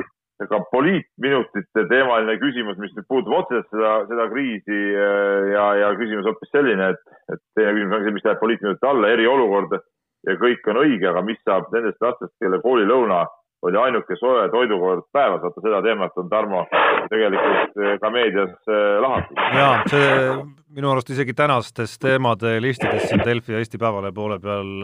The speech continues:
Speaker 2: äh, keegi meie ajakirjanikest tegeleb just sellega, et, äh, et jaa, kahtlemata see on üks nendest teemadest, mis, äh, väga paljude teemade seas siin, äh, esile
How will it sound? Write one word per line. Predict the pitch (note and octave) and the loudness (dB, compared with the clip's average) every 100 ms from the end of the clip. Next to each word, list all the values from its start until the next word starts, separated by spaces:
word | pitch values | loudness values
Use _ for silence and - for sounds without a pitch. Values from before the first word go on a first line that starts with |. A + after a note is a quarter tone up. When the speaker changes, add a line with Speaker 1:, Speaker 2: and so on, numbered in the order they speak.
| G2 | -6
Speaker 2:
äh, | G2 _ _ _ _ | -6 _ _ _ _
keegi | A2+ G#2+ A2 | -8 -6 -2
meie | A2 | 2
ajakirjanikest | A2+ G#2+ G#2+ G#2 G2 - - | 2 2 -2 -8 -10 -12 -6
tegeleb | A#2 F#2+ F2 G2 | -4 -6 -12 -18
just | - | -10
sellega, | A2 F#2+ F2 F2+ | -10 -10 -14 -18
et, | _ G2+ | _ -12
äh, | F#2+ F2+ _ - | -12 -14 _ -16
et | A2+ C3+ | -4 2
jaa, | B2+ G2 | 2 2
kahtlemata | B2+ B2 A#2+ B2 G#2+ | 0 0 -2 -2 -2
see | A#2 | -2
on | B2 | -4
üks | B2 | -6
nendest | A2+ G#2 - - | -8 -8 -8 -2
teemadest, | A#2+ G2 F#2+ - G2+ | -2 -2 -8 -12 -12
mis, | F#2 - - | -12 -14 -8
äh, | G#2 G#2 _ _ _ - | -6 -6 _ _ _ 0
väga | C#3 C3 | 2 2
paljude | C#3 B2+ A#2+ A#2+ | 2 0 -2 2
teemade | C3+ A#2+ G#2 | 2 2 -2
seas | A2+ G#2+ - | -4 -4 -4
siin, | A#2 A2+ A2+ | -6 -4 -4
äh, | A2+ B2 C#3+ A#2+ B2 | -4 -6 -14 -10 -8
esile | A#2+ G#2+ A2 | -6 -4 -2